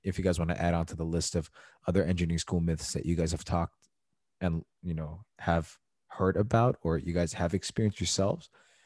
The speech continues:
uh, go ahead and, you know, reach out to us at aeroholics anonymous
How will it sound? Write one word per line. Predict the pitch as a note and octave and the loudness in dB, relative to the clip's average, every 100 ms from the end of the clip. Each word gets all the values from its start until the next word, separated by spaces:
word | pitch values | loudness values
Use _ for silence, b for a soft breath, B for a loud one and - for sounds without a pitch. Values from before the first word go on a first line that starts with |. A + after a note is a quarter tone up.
| _ _ _ | _ _ _
uh, | F#2 F2 | 0 2
go | F#2+ | 4
ahead | F#2 F#2 | 6 6
and, | E2+ D#2 - | 2 -2 -4
you | F#2 | 0
know, | E2+ | 2
reach | D#2+ F2 - | 4 2 2
out | E2 | 2
to | - | 2
us | E2 | 2
at | F2+ | 0
aeroholics | - E2+ D#2+ E2 F2 - - | 2 2 2 -2 -2 -8 -6
anonymous | F#2 F2 E2+ F2 E2 - | 0 4 4 4 0 -2